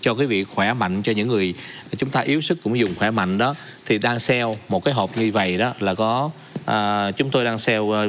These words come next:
đến quý vị là một trăm hai mươi đồng một hộp, nhưng mà mua hai tặng một, mua hai tặng một, chúng tôi chỉ còn vài phần thôi. Quý vị có thể liên lạc, cái này cũng thể tặng quà cho người thân, chúng ta có thể dùng rất là tốt nha quý vị. Hai trăm bốn mươi đồng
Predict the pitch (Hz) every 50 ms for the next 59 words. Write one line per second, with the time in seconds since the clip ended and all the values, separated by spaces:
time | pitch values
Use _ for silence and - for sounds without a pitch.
0 | 104 110 117 - 123 143 151 147 151 127 107 92 92 95 98 92 90 87 87 87
1 | 85 - - - - - - - - - - - - - - - 107 104 98 -
2 | - - 139 131 131 127 127 127 123 120 113 110 143 143 143 135 135 131 117 107
3 | 95 92 92 85 - 98 95 92 - - 120 117 113 101 95 104 123 123 123 120
4 | 110 135 135 127 120 117 - 90 85 90 101 98 92 87 85 - - - 104 104
5 | 107 110 107 104 98 95 92 87 90 98 95 92 92 - 120 120 131 117 101 107
6 | 98 - 101 90 87 92 92 87 87 82 - 98 90 82 82 80 104 104 101 95
7 | - - - - - - - - 143 120 107 - 127 - 120 113 113 110 107 104
8 | 101 92 - - 131 127 - - 139 135 - 104 101 104 - 104 87 85 95 104
9 | - 98 92 90 92 110 107 104 92 90 - - 113 113 107 104 - - - -
10 | - - - 131 127 117 101 120 107 113 110 107 101 101 98 92 87 80 78 -
11 | - - - - 104 101 110 - 185 - - 101 92 85 - - 110 131 156 147
12 | 113 107 101 117 117 101 92 87 85 - - - - - - - - - - -
13 | 139 131 120 - 127 117 113 113 123 147 147 - 110 - 104 101 95 87 82